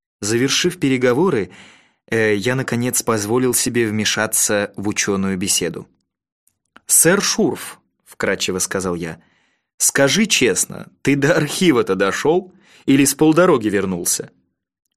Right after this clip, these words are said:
Он умолк и с недоумением уставился на меня. Но надо отдать ему должное,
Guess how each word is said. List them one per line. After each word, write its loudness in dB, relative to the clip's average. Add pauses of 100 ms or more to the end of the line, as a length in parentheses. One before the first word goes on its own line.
(160)
Он -2
умолк -4 (680)
и -4
с 0
недоумением -2
уставился -2
на -8
меня. -8 (1160)
Но -2
надо 0
отдать -2
ему -2
должное, -2